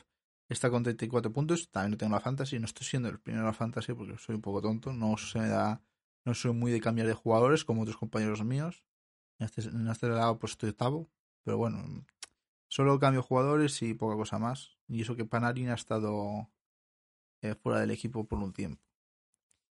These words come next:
Y pues eso, Jonathan también está jugando bastante bien.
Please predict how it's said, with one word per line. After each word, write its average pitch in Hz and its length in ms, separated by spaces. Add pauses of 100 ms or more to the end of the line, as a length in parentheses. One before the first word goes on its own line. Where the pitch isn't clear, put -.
(380)
Y 127 760
pues - 220
eso, 107 180
Jonathan 117 420
también 117 240
está 113 180
jugando 117 400
bastante 113 360
bien. 151 420